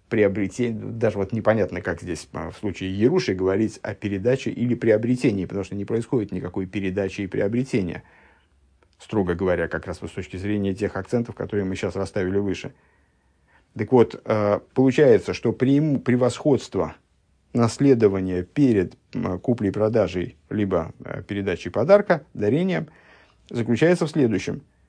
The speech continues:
Мехар вематона вегойраль. Ну, раз мы различили, э, дар и жребий,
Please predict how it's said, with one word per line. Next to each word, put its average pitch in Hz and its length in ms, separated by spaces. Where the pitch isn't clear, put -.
Мехар 147 500
вематона 127 920
вегойраль. 104 720
Ну, - 160
раз 110 220
мы 104 80
различили, 98 640
э, 95 280
дар 107 400
и 113 80
жребий, 98 640